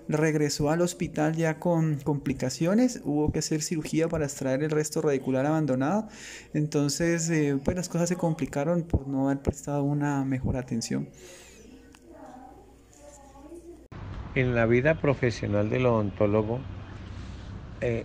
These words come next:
Speaker 2: existe también la probabilidad de enfrentarse a condiciones en donde la ética lo pone a-, debe primar,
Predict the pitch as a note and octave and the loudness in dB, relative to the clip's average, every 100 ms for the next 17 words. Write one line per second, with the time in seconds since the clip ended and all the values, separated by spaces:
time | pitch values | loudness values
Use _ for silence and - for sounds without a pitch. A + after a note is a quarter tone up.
0 | - C3 - - B2 A2 - C3+ B2+ A#2 | 0 0 0 4 4 4 2 2 4 2
1 | G#2 A2 G#2+ A#2 A#2+ B2 A2 G#2 G2+ G2 | 4 4 6 4 4 4 4 4 4 4
2 | G2+ A#2+ A#2 A2 F#2 - F#2+ - A#2+ - | 4 2 0 -2 0 2 0 2 0 0
3 | G#2+ F#2+ D#2+ G2 G2 A2+ A#2 - A#2+ G#2+ | -2 -2 -2 -2 0 0 -2 -4 -2 0
4 | G2+ G#2+ G#2 G2+ G2 F#2+ G#2 A2 - B2+ | 2 0 2 2 2 2 2 2 -2 -4
5 | - B2 - - - - - - - - | -2 -2 -4 -14 -14 -14 -14 -14 -14 -16
6 | - - E3+ A#2 - - A#2 A#2+ B2 C3 | -14 0 4 4 2 2 4 4 2 0
7 | - - A2+ C3+ C#3+ C#3 C3+ B2 B2+ | -6 -4 8 10 10 6 2 6 4